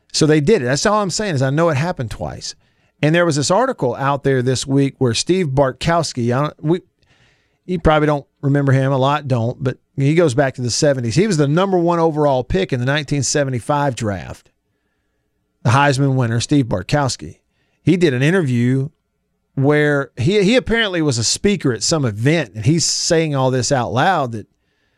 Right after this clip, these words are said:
even though the Burrow family's from Ohio, his advice to them would be to pull an Eli Manning and tell the Bengals, "Uh-uh, don't do it.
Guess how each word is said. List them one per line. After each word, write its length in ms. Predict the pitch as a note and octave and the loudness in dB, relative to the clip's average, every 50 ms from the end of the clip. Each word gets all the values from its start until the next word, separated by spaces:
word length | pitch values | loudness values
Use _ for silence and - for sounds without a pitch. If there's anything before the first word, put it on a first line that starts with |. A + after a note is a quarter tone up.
| _ _ _ _ _ _ _ _ _ - | _ _ _ _ _ _ _ _ _ 2
even 260 | D3+ D#3 F3 F3 E3+ | 2 4 4 2 2
though 200 | D#3+ D#3 D3+ D3+ | 2 2 2 2
the 240 | C#3 C3+ B2+ B2 - _ _ | 0 0 -4 -4 -6 _ _
Burrow 380 | - A#2+ A2 D#3 E3+ E3 D#3+ D3+ | -2 2 2 4 4 4 2 0
family's 440 | B2+ - D#3+ D#3+ D#3+ D#3 D3 C3+ - | 0 -2 -2 -2 0 0 -2 -4 -2
from 200 | - - D#3 D#3+ | 0 0 0 2
Ohio, 800 | D3+ C3+ B2 B2 D3 F3+ G3 F3+ D3+ C3 B2 A#2+ B2 B2 A#2 - _ _ _ _ _ _ _ _ | 2 0 0 0 0 0 0 0 0 0 0 0 -2 -2 -4 -8 _ _ _ _ _ _ _ _
his 200 | - D3 F3 E3+ | 2 2 4 4
advice 420 | E3 C3+ B2+ D3 D3 D3+ D3+ C3 - | 2 2 2 2 2 2 0 0 0
to 80 | C#3 | 0
them 240 | C3+ D3+ F3+ F#3+ F3 | 2 2 2 0 0
would 100 | D3+ C3+ | 0 0
be 100 | C#3+ D3+ | 0 0
to 60 | C#3 | 0
pull 220 | - - D#3+ D#3+ D3 | 0 0 0 2 2
an 60 | C#3+ D#3 | 2 2
Eli 260 | D#3+ D#3+ D3+ D3 C#3+ | 2 2 0 0 0
Manning 360 | C3+ D3 D#3+ F3 F3 D#3+ C3+ | -2 -2 -2 -2 -2 -4 -4
and 100 | A#2+ A#2+ | -4 -2
tell 180 | C#3+ D#3+ D#3 D3 | 0 0 2 2
the 200 | C3+ B2 G#2+ G2+ _ _ _ _ _ - | 0 -2 -2 -4 _ _ _ _ _ 2
Bengals, 420 | B2 D3+ F3+ F#3+ F3 C#3+ B2+ A#2+ | 2 4 2 2 2 0 0 0
"Uh-uh, 320 | C3+ D#3 G3+ - D#3+ C3 F#2 - _ _ _ _ _ _ _ _ _ _ _ _ _ _ _ _ _ _ _ _ _ - | 0 0 -2 -2 -2 -4 -4 -6 _ _ _ _ _ _ _ _ _ _ _ _ _ _ _ _ _ _ _ _ _ 0
don't 240 | C#3 C#3+ E3+ F3+ | 2 2 4 4
do 120 | F3 F#3+ G#3+ | 4 2 2
it. 140 | F#3+ - _ | 2 -2 _